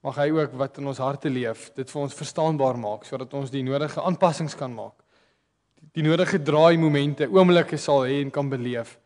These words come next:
om ons lewe verder tot eer van u naam te lewe.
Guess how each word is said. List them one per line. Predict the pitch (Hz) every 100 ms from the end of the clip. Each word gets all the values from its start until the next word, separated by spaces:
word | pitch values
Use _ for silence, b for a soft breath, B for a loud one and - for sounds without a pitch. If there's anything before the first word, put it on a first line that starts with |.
| _ _ _ _ _ -
om | 139 143
ons | 143
lewe | 131 147 156
verder | - 175 170 151
tot | 139 165
eer | 143
van | 135 131
u | 127
naam | 113 110
te | - 113
lewe. | 110